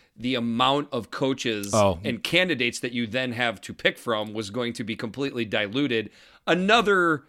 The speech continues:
Speaker 1: you know, reason that probably Trev Alberts made the right call.
Speaker 2: No doubt. If I had any reservations previously, I know now that he made the right call.
Speaker 1: And if two boobs like me and you are smart enough to figure that out, my guess is Trev Alberts is probably the same way. And to even bolster that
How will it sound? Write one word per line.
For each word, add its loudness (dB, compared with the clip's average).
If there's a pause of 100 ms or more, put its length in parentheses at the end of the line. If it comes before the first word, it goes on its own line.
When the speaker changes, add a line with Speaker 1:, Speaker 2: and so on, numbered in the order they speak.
(280)
Speaker 1:
you 4
know, 4
reason 2
that 0
probably 0
Trev -2
Alberts -4
made -2
the -6
right -6
call. -8 (120)
Speaker 2:
No 10
doubt. -2
If -4
I 4
had 6
any 2 (220)
reservations 4
previously, 0
I 0
know 4
now 0
that -6
he -10
made -8
the -10
right -12
call. -14 (180)
Speaker 1:
And 0
if 0
two 6
boobs 2
like 4
me 0
and 0
you -2
are -6
smart -2
enough -4
to -10
figure -2
that -2
out, 0
my -2
guess -2
is -6
Trev 0
Alberts -2
is -10
probably 0
the -6
same -2
way. 0
And -4
to 0
even 0
bolster 0
that 4